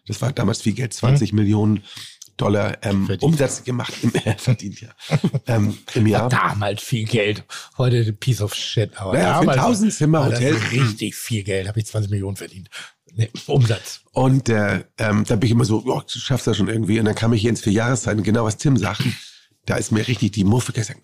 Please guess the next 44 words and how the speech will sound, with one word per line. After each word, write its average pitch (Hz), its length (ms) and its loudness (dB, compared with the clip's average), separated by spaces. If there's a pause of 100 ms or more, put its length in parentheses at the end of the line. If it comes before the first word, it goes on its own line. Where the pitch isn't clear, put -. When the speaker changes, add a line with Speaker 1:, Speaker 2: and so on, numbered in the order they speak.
Speaker 1:
"Oh, - 60 -8 (400)
so, - 320 -8 (340)
jetzt 101 180 -2
kommst 113 220 0
du 123 60 0
in 113 80 2
deine 104 240 2
Heimatstadt. 120 560 -2 (340)
Wenn - 120 -2
du 131 100 -2
das 123 260 -4
Ding 123 220 0
vergeigst, - 840 -8 (560)
jeder 113 320 2
weiß 104 260 -2
das, 120 300 -4 (140)
jeder 113 260 4
redet 104 320 2
darüber, 98 400 -2
da 98 80 -10
bist - 260 -10
du 104 100 -4
eigentlich, 107 340 -4 (100)
in 101 180 -4
Hamburg 95 280 -2
bist - 160 -4
du 107 80 -8
tot, 85 240 -6
da - 40 -8
kannst - 240 -4
du - 40 -8
eigentlich 110 240 -4
nur, 104 240 0 (400)
kannst - 320 -2
du 117 200 0 (140)
wegziehen." 107 480 -6 (280)
Speaker 2:
Wir 107 180 -2
haben 98 80 -4
Speaker 1:
So. 104 120 0
Speaker 2:
ein 107 180 -2
Beispiel 156 420 0
in 101 160 0
Hamburg, 90 320 -8
ne? 226 180 -2